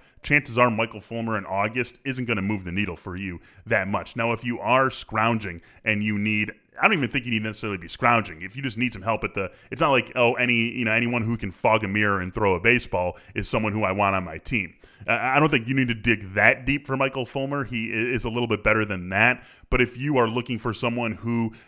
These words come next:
uh, you think has the upside of, you know, a, a fantasy S P four, then I think Fulmer jumps onto your radar. If that is where you end up being in August, that's where he comes in for me. Otherwise,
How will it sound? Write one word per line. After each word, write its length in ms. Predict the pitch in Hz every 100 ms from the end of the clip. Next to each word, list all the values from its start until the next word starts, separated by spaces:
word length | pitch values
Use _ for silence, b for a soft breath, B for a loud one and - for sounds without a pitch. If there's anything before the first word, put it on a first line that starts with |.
| B
uh, 160 | 107 123
you 80 | 120
think 200 | 131 113
has 220 | 117 101
the 140 | 104
upside 520 | 95 113 - 123 117 101
of, 440 | 101 98 95 -
you 80 | -
know, 160 | 95 92
a, 80 | 95 95 -
a 120 | 107
fantasy 520 | - 110 110 - 110
S 160 | 104 -
P 280 | - 107
four, 680 | 95 - - 123 120 156 180 b b -
then 220 | 117 120
I 60 |
think 180 | 110 117
Fulmer 400 | - 110 101 98
jumps 400 | 92 104 95 - b b -
onto 260 | 104 98
your 180 | 95 90
radar. 420 | 87 87 85 80
If 160 | 78 -
that 200 | 110 107
is 120 | 98
where 120 | 104
you 180 | 98 98
end 120 | 95
up 160 | 95 -
being 240 | 98 92
in 80 | 92
August, 540 | 95 95 101 - 101
that's 260 | 101 101 104
where 100 | 104
he 120 | 104
comes 260 | 101 101 98
in 140 | 98
for 120 | 92
me. 360 | 92 110 117 - B B _
Otherwise, 720 | 117 117 107 95 95 95 -